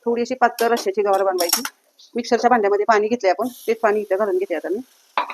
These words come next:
आता ह्याच्यावर मध्ये आपण एक ते दीड ग्लास पाणी टाकूया, म्हणजे आपली गवार पण ह्यात शिजायची. तर आपण इथं गवारीमध्ये एक ते दीड ग्लास पाणी टाकून हिला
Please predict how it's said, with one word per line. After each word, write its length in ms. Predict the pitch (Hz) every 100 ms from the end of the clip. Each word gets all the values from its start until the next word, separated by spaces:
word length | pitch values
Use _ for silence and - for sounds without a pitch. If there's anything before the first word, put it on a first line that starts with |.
| - _ _ _ _ _ _ _ _ _ _ _ _ - _ _ _ _ _ _ - - - 302 311 339 - _ _ 311
आता 140 | - 220
ह्याच्यावर 360 | 202 214 214 214
मध्ये 200 | 226 208
आपण 200 | 202 254 208
एक 160 | 220 233
ते 80 |
दीड 200 | 214 233 226
ग्लास 240 | 226 247 -
पाणी 180 | 196 190
टाकूया, 320 | 214 208 202
म्हणजे 600 | 370 330 - _ - 214
आपली 160 | 208 208
गवार 220 | 220 226 233
पण 100 | 247
ह्यात 160 | 214 -
शिजायची. 420 | 196 190 185 214 - - _ _ _ - - - - - _ _ - - - _ - _ -
तर 40 |
आपण 220 | 202 233
इथं 300 | 214 247 247 220
गवारीमध्ये 480 | 214 214 214 220 240
एक 140 | 214 -
ते 60 | 240
दीड 200 | 233 254 240
ग्लास 200 | 240 240
पाणी 200 | 220 214
टाकून 280 | 226 220
हिला 180 | 220 233